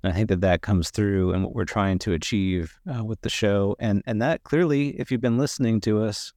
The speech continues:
uh, for, for, for a while now, it's, it's a process. It's a process and it's evolving. And, and what we are doing on the show is different than what we do it, did when we were starting. And it's, it's gonna be different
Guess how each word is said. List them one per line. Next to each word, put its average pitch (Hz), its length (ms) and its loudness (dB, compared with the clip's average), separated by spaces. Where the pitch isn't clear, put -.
uh, 101 280 -6
for, 104 320 -4
for, 104 300 0
for - 160 -6
a 104 80 0
while 131 260 2
now, 101 340 -2
it's, 117 200 -2
it's 127 300 -4
a 135 100 2
process. - 680 0
It's - 80 -20
a - 40 -12
process 110 460 0
and 107 100 0
it's 98 120 -2
evolving. 101 680 0
And, 90 360 -4
and 104 120 -2
what 101 180 0
we 107 200 2
are 101 480 2
doing 104 280 2
on 98 120 2
the 92 80 2
show 98 460 0
is 101 140 -4
different 101 340 0
than 95 120 2
what 95 160 0
we 92 160 -2
do 101 200 2
it, 98 140 -2
did 101 140 -2
when 101 100 0
we 95 60 0
were 87 140 -4
starting. 113 520 2
And 95 120 0
it's, - 160 -8
it's - 160 -8
gonna 95 180 0
be 92 140 0
different 98 440 -2